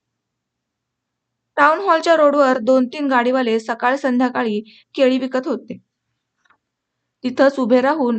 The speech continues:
अनेक जण केळी खाऊन जात होते. केळीच्या साली गाड्यालाच बांधलेल्या एका डब्यात टाकत होते.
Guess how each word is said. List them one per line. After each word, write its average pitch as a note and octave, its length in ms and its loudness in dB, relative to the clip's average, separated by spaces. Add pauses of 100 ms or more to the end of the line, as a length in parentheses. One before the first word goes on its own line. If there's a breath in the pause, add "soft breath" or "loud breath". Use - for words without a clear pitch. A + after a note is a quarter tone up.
अनेक C4 240 2
जण C4+ 380 0
केळी C4 300 0
खाऊन C#4 160 -4
जात C#4+ 180 0
होते. B3+ 260 -10 (1600)
केळीच्या E4+ 380 -2
साली D#4 320 -2
गाड्यालाच A#3 480 0
बांधलेल्या B3 480 -2
एका F#3+ 200 -4
डब्यात A#3 300 -2
टाकत C4 260 -4
होते. G#3+ 260 -10